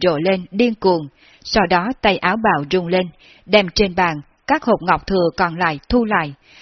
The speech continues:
thân hình nhoáng lên, không ký định lưu lại, thẳng hướng cửa ra khỏi đại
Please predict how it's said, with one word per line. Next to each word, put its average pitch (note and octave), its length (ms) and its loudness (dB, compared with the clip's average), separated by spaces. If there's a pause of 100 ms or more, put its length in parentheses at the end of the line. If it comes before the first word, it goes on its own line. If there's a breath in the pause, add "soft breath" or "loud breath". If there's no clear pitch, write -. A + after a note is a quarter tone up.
(220 soft breath)
thân G3+ 160 4
hình E3 280 -2
nhoáng F3 240 -2
lên, G3+ 220 0 (260 soft breath)
không G#3 280 0
ký G3 180 0
định F3+ 280 0
lưu F#3+ 120 2
lại, F3+ 240 -2 (420 soft breath)
thẳng F#3+ 240 2
hướng A3+ 200 2
cửa G3+ 240 4
ra F#3 200 0 (140)
khỏi E3+ 140 2
đại F3+ 180 0